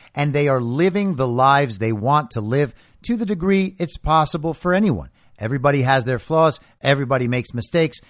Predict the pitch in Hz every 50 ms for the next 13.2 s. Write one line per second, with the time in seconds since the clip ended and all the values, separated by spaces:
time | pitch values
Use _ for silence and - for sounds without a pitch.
0 | _ _ _ - 151 156 151 151 135 147 135 131 120 120 127 123 120 113 - -
1 | 127 120 113 - - 113 107 127 180 202 196 185 185 180 165 - - - - -
2 | - - 175 185 175 202 196 180 170 156 147 160 151 - - 160 139 - 147 143
3 | 139 117 113 107 117 131 135 131 - 113 123 123 123 123 104 90 110 107 107 104
4 | - - - _ - 117 120 120 127 123 123 113 107 - - - 165 160 160 151
5 | 156 143 117 98 113 131 135 131 131 131 123 127 123 107 - _ _ _ _ _
6 | - 147 143 143 139 135 127 104 _ _ _ _ - 123 131 127 120 - 123 131
7 | 135 127 - 127 123 113 101 95 117 127 113 113 117 104 117 113 101 110 127 156
8 | 180 190 180 180 170 160 156 127 - - _ _ - 135 135 135 131 120 120 117
9 | 117 - - 110 - - - 151 147 147 139 - - - - _ _ - 113 120
10 | 135 139 135 131 131 147 131 123 110 120 113 117 139 156 - - - 147 147 143
11 | 131 120 110 113 110 95 90 104 87 82 143 160 165 - - 160 156 151 147 123
12 | - - - _ - 120 117 - - 123 117 117 117 135 160 185 180 - - 165
13 | 156 143 139 131